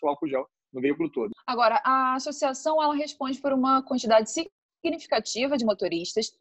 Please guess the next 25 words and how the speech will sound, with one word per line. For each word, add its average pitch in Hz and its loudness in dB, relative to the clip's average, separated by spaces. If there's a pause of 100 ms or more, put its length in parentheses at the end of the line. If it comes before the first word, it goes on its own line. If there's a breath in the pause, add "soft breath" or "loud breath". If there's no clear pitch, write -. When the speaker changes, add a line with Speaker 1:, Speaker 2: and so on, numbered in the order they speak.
Speaker 2:
Queria 269 4
saber 330 2
como 320 2
tá 311 6
a 320 6
vida 294 -4
de 320 -10
vocês. 294 -2 (120)
Muitos 311 4
contaminados, 247 -2 (120)
já 233 2
tem 262 -4
colegas 226 2
que, 220 -4
infelizmente, 208 0 (480)
nos 214 2
deixaram 240 4
em 202 -6
virtude 196 -10
da 185 -2
covid 175 -8
dezenove? 175 2 (920)
Speaker 1:
É, 113 -4
infelizmente, 135 0
sim. 104 -6